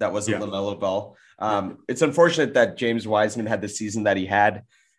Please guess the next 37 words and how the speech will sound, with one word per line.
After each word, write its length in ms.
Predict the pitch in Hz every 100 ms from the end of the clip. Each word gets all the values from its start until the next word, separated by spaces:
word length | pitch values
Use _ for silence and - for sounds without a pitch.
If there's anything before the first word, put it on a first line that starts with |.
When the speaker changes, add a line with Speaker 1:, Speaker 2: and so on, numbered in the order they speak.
| -
Speaker 1:
I 120 | 123
think 300 | 127 123 117
that 420 | 117 107 104 - - _ _ _ -
if 220 | 120 120
he 120 | 127
went 200 | 123 117
to 160 | - 131
any 180 | 139
other 160 | 135 127
team, 560 | - 120 113 110 110 - _ _ _ -
you 100 | 110
know, 200 | 101 95
he 160 | - 117
would 120 | 117
have 100 | 120
had 260 | 113 98
way 200 | 104 117
more 200 | 120 117
of 120 | 107 104
a 40 |
leash. 380 | 98 95 95 -
But, 280 | 98 87 - _
you 80 | 110
know, 140 | 98
it's 120 | 113 -
hard 420 | - 139 147 143
to 100 | 151
play 580 | - 127 117 113 113 _ _ _ _ _ _
in 160 | 127 135
Golden 340 | 127 123 117
State 400 | 113 - 113 110 -
when, 500 | 104 101 98 98 - _ _ _ _ _
you 120 | 113
know, 320 | 107 98 - _ _ _ -
they're 260 | 135 143
trying 500 | 143 - 127 127 127
to, 680 | 117 131 120 117 113 110